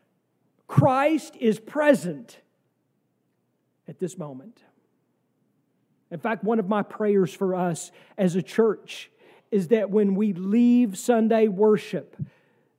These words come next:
that you would say, we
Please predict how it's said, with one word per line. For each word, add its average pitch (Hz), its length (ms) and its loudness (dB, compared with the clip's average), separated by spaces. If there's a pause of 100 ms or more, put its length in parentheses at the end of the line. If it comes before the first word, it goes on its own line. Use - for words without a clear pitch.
(240)
that - 200 -8
you 214 240 -2
would 226 220 -2
say, 180 720 0 (1800)
we 175 460 -4